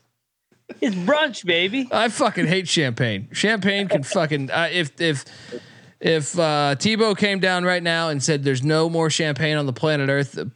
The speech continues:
Speaker 2: Earth would be better for it. All right. Um, <laughs> that M-, Milwaukee, I, I loved my travels to the great state of Wisconsin, but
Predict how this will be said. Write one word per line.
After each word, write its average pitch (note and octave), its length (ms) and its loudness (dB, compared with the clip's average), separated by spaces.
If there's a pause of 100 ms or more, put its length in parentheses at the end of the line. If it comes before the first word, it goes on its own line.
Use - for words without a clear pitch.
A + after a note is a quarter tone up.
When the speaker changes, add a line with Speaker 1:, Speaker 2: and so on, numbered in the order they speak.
Speaker 2:
Earth D#3+ 220 2
would D3 100 -4
be C3+ 80 0
better B2 240 0
for A2 240 -2
it. - 80 -10 (140)
All C#3+ 80 -2
right. D3 260 0 (420)
Um, E3 440 0
<laughs> - 40 -2 (2500)
that F3 200 0
M-, E3+ 240 -10 (220)
Milwaukee, F#3+ 720 0 (500)
I, D#3+ 240 0
I E3+ 140 -2
loved E3+ 500 0
my B2 540 0
travels A#2 500 -2
to A2+ 420 0
the A#2+ 140 0
great B2 240 0
state A#2+ 200 -2
of A2 80 -2
Wisconsin, A#2 680 -4
but B2 260 0